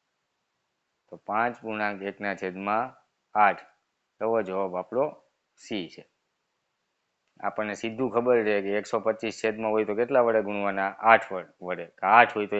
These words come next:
એકસો પચીસ વડે. તો ત્યાં છેદ સીધા છે એ ઉડી જાય, આપણને ખ્યાલ જ હોય છે. ક્લિયર? ચાલો,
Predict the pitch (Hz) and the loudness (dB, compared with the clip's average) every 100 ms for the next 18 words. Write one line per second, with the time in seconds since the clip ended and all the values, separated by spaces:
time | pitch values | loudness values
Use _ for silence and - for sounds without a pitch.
0 | 98 - 151 165 - _ _ - 110 104 | -2 2 0 0 -10 _ _ -2 -2 -2
1 | 90 90 85 82 87 101 95 - 117 - | -10 -10 -10 -12 -10 -8 -6 0 -2 -2
2 | 113 107 107 113 110 113 127 107 101 95 | -2 2 4 4 2 0 -2 0 0 -2
3 | _ _ _ - 98 107 113 131 151 _ | _ _ _ -6 -4 -2 -2 -4 -6 _
4 | _ _ 113 110 98 87 92 82 - _ | _ _ 4 6 4 0 -4 -4 -12 _
5 | _ _ _ _ _ _ _ _ _ _ | _ _ _ _ _ _ _ _ _ _
6 | - 127 147 156 - _ _ _ _ _ | -2 4 4 4 -4 _ _ _ _ _
7 | _ _ _ _ - 95 80 | _ _ _ _ -8 -6 -6